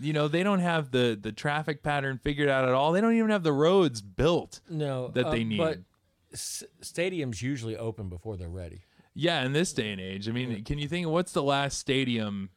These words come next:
Speaker 1: baseball-only stadium that opened to, uh, maybe the, maybe the Safeco in Seattle?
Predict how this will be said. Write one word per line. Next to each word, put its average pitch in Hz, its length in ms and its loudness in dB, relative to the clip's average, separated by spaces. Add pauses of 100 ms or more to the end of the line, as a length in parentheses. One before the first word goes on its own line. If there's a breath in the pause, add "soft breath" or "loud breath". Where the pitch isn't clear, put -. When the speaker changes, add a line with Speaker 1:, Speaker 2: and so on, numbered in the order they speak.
(160)
Speaker 1:
baseball-only 117 840 0
stadium 107 440 -2
that 98 120 -6
opened 98 520 -4
to, 95 400 -6
uh, 90 260 -6 (1300)
maybe 131 260 -2
the, 131 160 -2 (120)
maybe 120 320 0
the 131 380 0
Safeco 143 760 2 (160)
in 135 160 -6
Seattle? 139 680 -2